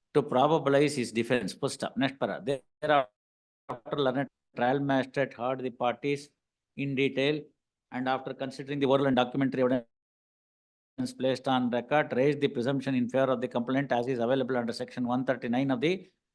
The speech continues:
Negotiable Instrument Act and convicted the accused for the offence punishable under section one thirty-eight of the Negotiable Instrument Act and imposed the fine in a sum of rupees three lakh twenty-eight thousand,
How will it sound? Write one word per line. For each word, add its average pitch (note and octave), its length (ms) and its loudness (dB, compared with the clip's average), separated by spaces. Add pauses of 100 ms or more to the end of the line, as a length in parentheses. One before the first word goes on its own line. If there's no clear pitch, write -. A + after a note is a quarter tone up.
(160)
Negotiable C#3+ 500 0
Instrument B2+ 440 -6
Act D#3 240 2
and C3 140 0
convicted C#3+ 440 -2
the B2+ 60 0
accused D3+ 360 -2
for C3 160 0
the B2+ 100 0
offence C#3 240 -4
punishable C3 380 -6
under B2 120 -4
section E3 540 -8 (400)
one C#3+ 200 0
thirty-eight D3 340 0
of C3+ 60 0
the C3 60 -2
Negotiable C3 360 -4
Instrument B2+ 380 -6
Act D#3+ 280 -2 (120)
and C3 160 -2
imposed D#3+ 360 -4
the C#3+ 60 -2
fine C#3 400 -2 (320)
in C3 80 -8
a C3 60 -4
sum C#3 160 -4
of C#3+ 60 -2
rupees C#3 200 -4
three D3+ 180 -4
lakh D3 200 0
twenty-eight C#3+ 420 -2
thousand, C#3+ 340 -4